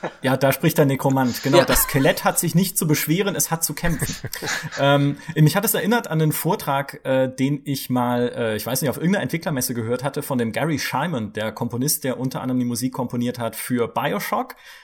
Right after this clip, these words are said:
Speaker 1: wo er meinte, „Oh mein Gott, hatten sie da viel Geld?“ Das ist vielleicht auch noch ein Aspekt, über den wir später mal sprechen können, wie viel, äh, wie wichtig denn überhaupt, äh, Musik für eine Spieleproduktion ist, auch was vielleicht die, das Budget angeht, was dahinter steht.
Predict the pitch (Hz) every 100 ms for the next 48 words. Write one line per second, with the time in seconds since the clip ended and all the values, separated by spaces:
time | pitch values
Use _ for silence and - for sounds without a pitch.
0 | _ - 156 160 143 156 165 160 - -
1 | 156 160 147 147 180 185 156 143 139 143
2 | - 143 127 160 160 180 - 147 - -
3 | 160 - 185 202 147 151 - 156 - 147
4 | 139 147 156 131 135 151 139 127 127 143
5 | 190 143 139 160 - - 135 - 131 131
6 | 127 127 123 113 123 147 185 165 - _
7 | _ 127 139 135 143 135 117 127 127 -
8 | - 123 123 131 120 143 - 131 120 135
9 | 139 - 120 - 127 110 110 - - 123
10 | 123 117 113 - 117 107 104 - 107 101
11 | 110 - 120 170 - 123 113 127 110 -
12 | 120 120 127 151 208